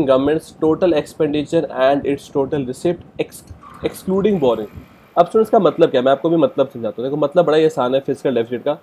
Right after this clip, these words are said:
कोई बहुत इसमें मुश्किल चीज़ नहीं है। Government क्या करती है? Government खर्चा करती है, जिसको हम बोलते हैं government की spending। Government ना हमेशा ज़्यादा खर्चा करती है जितनी government की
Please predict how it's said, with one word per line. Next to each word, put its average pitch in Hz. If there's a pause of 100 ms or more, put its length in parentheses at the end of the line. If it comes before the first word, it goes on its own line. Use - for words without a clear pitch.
(260)
कोई 139
बहुत 139
इसमें 139
मुश्किल 131
चीज़ 120
नहीं 123
है। 131 (680)
Government 165
क्या 202
करती 170
है? 202
Government 156
खर्चा 160
करती 127
है, 117
जिसको 117
हम 135
बोलते 123
हैं 131
government 120
की 175
spending। 147 (1700)
Government 175
ना 226 (160)
हमेशा 170
ज़्यादा 131
खर्चा 151
करती 139
है 156
जितनी 139
government 123
की 151